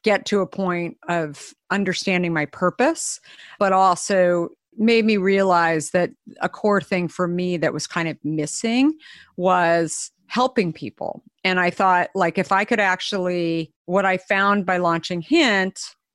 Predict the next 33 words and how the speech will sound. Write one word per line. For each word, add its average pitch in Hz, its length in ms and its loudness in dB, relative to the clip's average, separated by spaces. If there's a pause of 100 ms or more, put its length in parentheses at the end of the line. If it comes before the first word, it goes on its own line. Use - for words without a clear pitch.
was 180 640 0 (440)
that 180 300 2 (280)
by 185 120 0
putting 226 280 0
fruit 247 340 2
in 185 180 2
water, 175 540 4
it 175 80 0
helped 185 260 0
me 180 160 0
to 170 120 -4
actually 156 380 -2
drink 151 320 -2
water. 151 500 0
And 175 140 0
I 180 100 0
thought, 190 360 0 (200)
there's 403 140 -2
a - 80 2
lot 170 260 4
of 208 100 -4
people 170 280 -2
who 160 140 -2
have 151 260 -2
this 151 200 -6
problem. 160 720 0 (280)
I 202 100 0
had 170 120 -2
no 156 200 2
idea, 175 680 2
but, 175 240 0 (260)
like, 170 240 -2 (180)
I, 175 220 -2